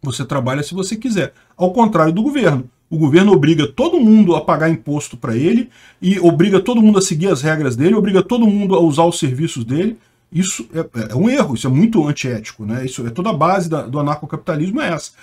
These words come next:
Isso é antiético, você não pode obrigar as pessoas a fazer alguma coisa. Numa empresa, a pessoa, se você não quiser trabalhar na empresa, você pede demissão.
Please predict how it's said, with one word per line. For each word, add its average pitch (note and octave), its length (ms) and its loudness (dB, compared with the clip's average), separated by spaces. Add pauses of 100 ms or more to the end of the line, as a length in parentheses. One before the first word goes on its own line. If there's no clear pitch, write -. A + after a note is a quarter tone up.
(200)
Isso - 300 -4
é C#3+ 100 2
antiético, F#3+ 600 -2
você B2 120 -4
não D#3 100 -2
pode D#3 200 0
obrigar E3+ 460 2
as G3 100 -4
pessoas F#3 400 -4
a F#3+ 60 -2
fazer F#3+ 220 -6
alguma G#3+ 280 -4
coisa. G#3+ 340 -6 (320)
Numa A3+ 240 4
empresa, F#3+ 640 0
a C#3+ 60 -6
pessoa, F#3+ 340 -2
se - 80 -14
você - 100 -4
não G#3+ 100 4
quiser F3+ 200 0
trabalhar D#3+ 500 2
na C#3+ 100 0
empresa, B2 360 -4
você D3+ 220 -8
pede A#3+ 240 -10
demissão. C#4 500 -6